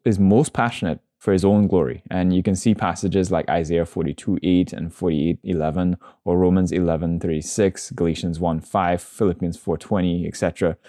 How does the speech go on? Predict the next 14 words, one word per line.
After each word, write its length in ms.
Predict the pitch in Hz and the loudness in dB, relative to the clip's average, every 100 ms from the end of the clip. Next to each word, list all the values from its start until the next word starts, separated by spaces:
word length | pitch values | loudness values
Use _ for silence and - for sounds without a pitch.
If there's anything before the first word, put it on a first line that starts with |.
| _ _ | _ _
for 160 | - | 2
examples 600 | 104 104 98 101 104 90 | 2 4 4 2 2 -2
of 160 | 76 69 | -2 -6
that. 280 | 50 - - _ | -10 -12 -16 _
It's 100 | - | -2
all 260 | 110 120 123 | 4 4 4
throughout 280 | 117 98 | 2 2
the 80 | 85 | 2
Bible 300 | 73 65 67 | -2 -4 -2
that 160 | 73 80 | -4 0
God 280 | 95 98 104 | 2 2 2
is 140 | 92 | 0
most 400 | 92 98 113 131 | 4 6 6 4
passionate 460 | 104 78 - 71 | 0 0 -2 -8